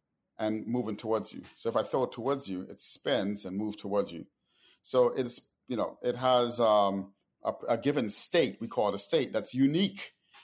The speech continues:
meaning that it's spinning and moving in a unique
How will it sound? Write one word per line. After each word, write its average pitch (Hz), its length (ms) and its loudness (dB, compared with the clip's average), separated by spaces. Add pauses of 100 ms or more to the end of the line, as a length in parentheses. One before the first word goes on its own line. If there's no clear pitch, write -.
meaning 135 260 4
that 107 180 4 (640)
it's - 180 -4
spinning 170 720 4
and 117 220 2
moving 135 460 4
in 117 120 2
a 113 40 2
unique 120 540 2